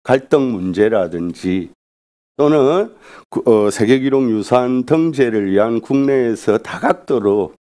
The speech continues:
어, 신청하고 있는 그 경쟁을 뛰어넘기가 쉽지 않다라는 판단이었습니다, 당시에.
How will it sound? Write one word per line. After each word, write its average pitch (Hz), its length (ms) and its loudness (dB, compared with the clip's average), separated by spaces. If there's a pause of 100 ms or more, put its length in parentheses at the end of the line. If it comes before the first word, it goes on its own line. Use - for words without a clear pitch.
(160)
어, - 80 -2
신청하고 113 680 0
있는 107 140 0
그 85 160 -14
경쟁을 117 720 0
뛰어넘기가 117 680 0
쉽지 - 340 -4
않다라는 131 500 0
판단이었습니다, 90 1080 -4
당시에. 87 580 -2